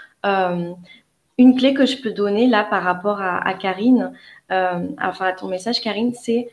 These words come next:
de prendre soin de soi parce que c'est une période où on va avoir la blessure d'humiliation et, euh, de rejet, mais aussi on va, on va se dévaloriser beaucoup en fait, on va se sentir nul, on va avoir une sensation d'échec, on va avoir,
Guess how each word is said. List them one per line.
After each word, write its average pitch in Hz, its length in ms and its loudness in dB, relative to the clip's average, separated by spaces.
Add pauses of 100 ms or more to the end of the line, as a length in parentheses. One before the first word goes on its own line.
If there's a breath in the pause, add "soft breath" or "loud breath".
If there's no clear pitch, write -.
(160 loud breath)
de - 120 -20
prendre 269 260 4
soin 247 160 2
de 220 60 0
soi 254 160 0
parce 233 180 -2
que - 80 -14
c'est 196 140 -12
une 190 100 -8
période 208 460 2
où 202 180 -6
on 190 140 -6
va 196 160 -2
avoir 196 400 -2
la 190 100 -2
blessure 190 720 -6 (340 loud breath)
d'humiliation 240 1040 2
et, 208 240 0
euh, 190 220 2
de 196 100 -4
rejet, 208 240 0
mais 254 120 6
aussi 226 280 -4
on 220 80 0
va, 196 160 0 (240 loud breath)
on 220 60 -6
va 226 80 4
se 214 60 -4
dévaloriser 233 600 4
beaucoup 214 400 0
en 202 100 4
fait, 208 300 -2
on 202 60 -8
va 185 140 -2
se 185 100 -12
sentir 196 340 -6
nul, 269 380 8 (240 loud breath)
on 202 80 0
va 196 100 2
avoir 190 220 4
une 190 80 2
sensation 185 400 -4
d'échec, 254 440 0 (300 loud breath)
on 190 100 -6
va 190 160 4
avoir, 202 420 2